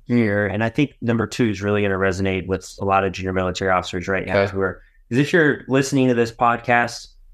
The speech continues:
Speaker 1: um, there's a chance that you are thinking about making the transition out, or maybe you already have. Uh,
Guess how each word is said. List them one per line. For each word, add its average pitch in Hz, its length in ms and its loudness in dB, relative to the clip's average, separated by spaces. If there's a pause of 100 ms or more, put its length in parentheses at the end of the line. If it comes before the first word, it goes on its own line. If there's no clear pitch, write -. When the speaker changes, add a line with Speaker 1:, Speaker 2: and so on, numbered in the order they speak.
(200)
Speaker 1:
um, 101 380 0
there's 113 260 0
a 135 60 2
chance 139 340 0
that 131 80 0
you 117 160 0
are 123 140 4 (100)
thinking 135 300 0
about 165 280 0
making 160 280 -2
the 156 60 -2
transition 156 520 -2
out, 156 260 0
or 110 140 0
maybe 107 220 -2
you 101 100 2
already 98 220 2
have. 127 560 0 (440)
Uh, 101 520 2